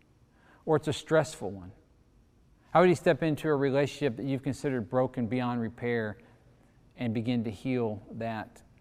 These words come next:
and bring what had been at a great distance back together again? Jesus has that power. In fact, we get so caught up in thinking the answer is so often gonna be found in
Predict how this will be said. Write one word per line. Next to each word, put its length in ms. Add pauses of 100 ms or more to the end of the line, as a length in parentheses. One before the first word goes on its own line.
(560)
and 200
bring 320
what 340 (160)
had 260
been 160
at 140
a 40
great 420
distance 680 (480)
back 220
together 520 (520)
again? 420 (1200)
Jesus 500 (380)
has 580 (300)
that 480 (360)
power. 380 (300)
In 180
fact, 560
we 160
get 240
so 220
caught 260
up 160
in 80
thinking 300
the 60
answer 280
is 80
so 420
often 240
gonna 160
be 60
found 240
in 120